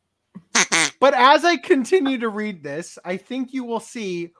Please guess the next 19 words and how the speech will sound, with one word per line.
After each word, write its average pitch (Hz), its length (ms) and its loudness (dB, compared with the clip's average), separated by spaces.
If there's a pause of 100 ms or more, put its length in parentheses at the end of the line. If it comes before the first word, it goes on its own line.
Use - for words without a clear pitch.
(220)
why 208 340 4
they 254 180 0
had 214 260 0
to 202 60 -10
put 202 220 -8
the 202 80 -12
partitions 180 640 -8
back 135 360 -14
up. - 80 -20 (300)
Okay? 214 480 -4
<laughs> - 40 -16
I'm 220 140 -8
just 254 360 -4
saying, 196 420 -6
in 202 140 -8
the 202 80 -6
bathroom. 175 500 -6 (2000)
In 302 200 -4
February, 220 840 2